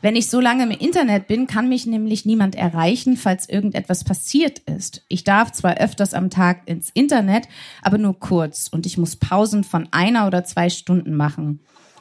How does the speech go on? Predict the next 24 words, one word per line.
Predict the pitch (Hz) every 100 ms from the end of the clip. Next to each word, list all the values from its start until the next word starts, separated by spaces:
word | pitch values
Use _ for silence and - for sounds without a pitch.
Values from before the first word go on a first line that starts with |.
| -
Es | 196 -
wird | 214 294
nicht | 240 -
viel | - 220 214
ändern, | 185 254 180 170 214
nur | - 226
dass | 214 208
ich | 190 -
eben | 208 196
manchmal | 180 233 202
nicht | 190 185
so | 190
lange | 180 180 175
chatten | - 202 - 151
könnte. | - 151 147 151 -
Aber | 180 185
das | 175
haben | 202 190
wir | 180
ja | 175 175
eh | 170 175
sowieso | 151 143 143 143 139
nicht | 139 -
gemacht. | 143 135 143